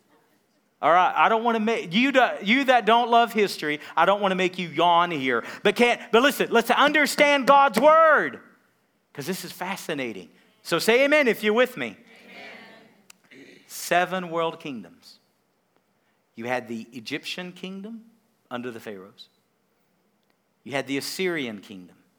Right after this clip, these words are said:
If you wanna take notes, note this. The Egyptians,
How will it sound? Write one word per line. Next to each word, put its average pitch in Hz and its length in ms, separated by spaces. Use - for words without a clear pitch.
If - 60
you 120 60
wanna 147 120
take 160 200
notes, 143 300
note 120 180
this. - 200
The 123 120
Egyptians, 180 760